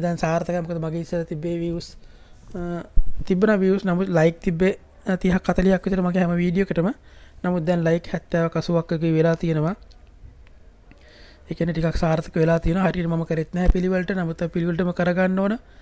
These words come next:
එහෙම නම් පස්සේ හරියටම සාර්ථකයි වැඩේ. එහෙනම් මම ඉතින් නතර වෙන්නම්. ඔන්න විනාඩි හය හමාරක් වුණා. කරන්න දෙයක් නැහැ. මොකද මතක් කර කර කියන්නත් ඕන.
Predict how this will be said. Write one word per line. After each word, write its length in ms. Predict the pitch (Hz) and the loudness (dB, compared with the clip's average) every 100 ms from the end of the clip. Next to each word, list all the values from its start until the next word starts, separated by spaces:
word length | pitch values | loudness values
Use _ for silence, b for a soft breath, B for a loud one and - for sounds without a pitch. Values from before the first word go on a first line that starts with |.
| b b b | b b b
එහෙම 180 | - 175 | -8 -2
නම් 180 | 180 170 | 0 0
පස්සේ 240 | 175 208 | 0 0
හරියටම 320 | 175 165 165 160 | 0 0 0 0
සාර්ථකයි 480 | 151 147 160 165 156 | -2 -2 -4 -4 -2
වැඩේ. 260 | 156 202 - - B B B - - | -2 -4 -6 -14 B B B -20 -12
එහෙනම් 180 | 185 | -6
මම 120 | 175 165 | -4 -4
ඉතින් 200 | 170 160 | 6 6
නතර 240 | 156 180 | 6 2
වෙන්නම්. 220 | 175 180 | -2 -2
ඔන්න 140 | 175 160 | -2 -2
විනාඩි 400 | 156 160 160 - - - - - - - - - - - - | -2 -2 -4 -6 -12 -20 -20 -20 -20 -20 -20 -20 -20 -20 -8
හය 160 | - 170 | -2 0
හමාරක් 440 | 175 180 185 196 | 0 0 -2 -2
වුණා. 240 | 185 196 214 | -2 -2 -2
කරන්න 260 | 170 160 | -4 -4
දෙයක් 260 | 160 165 156 | -4 -4 -4
නැහැ. 200 | 165 185 | -4 6
මොකද 200 | 156 156 175 B B B B - | 6 6 -4 B B B B -12
මතක් 260 | - 170 - | -12 -12 -8
කර 140 | 170 | -6
කර 140 | 170 170 | -4 -6
කියන්නත් 560 | 160 160 170 175 - | -4 -4 -2 -6 -4
ඕන. 180 | 180 | -4